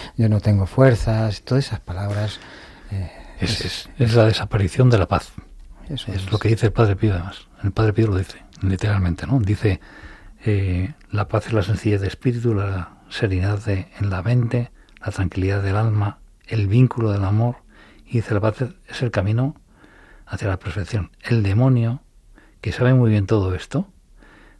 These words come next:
Speaker 2: pone todos los medios para arrebatarnos la paz. Entonces, un síntoma de que estás,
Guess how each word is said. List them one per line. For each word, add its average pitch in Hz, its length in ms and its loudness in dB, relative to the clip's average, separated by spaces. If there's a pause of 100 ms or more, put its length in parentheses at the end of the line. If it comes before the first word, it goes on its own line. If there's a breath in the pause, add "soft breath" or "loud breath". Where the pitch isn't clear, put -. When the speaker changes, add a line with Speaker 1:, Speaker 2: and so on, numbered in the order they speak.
(140)
Speaker 2:
pone 113 260 2
todos 117 280 2
los 107 140 0
medios 107 320 0
para 101 200 -2
arrebatarnos 98 520 0
la 104 100 0
paz. - 280 -2 (440 loud breath)
Entonces, 98 320 -2
un 110 220 2
síntoma 113 720 2 (840 loud breath)
de 101 380 -2 (280)
que 104 340 -2
estás, - 400 -2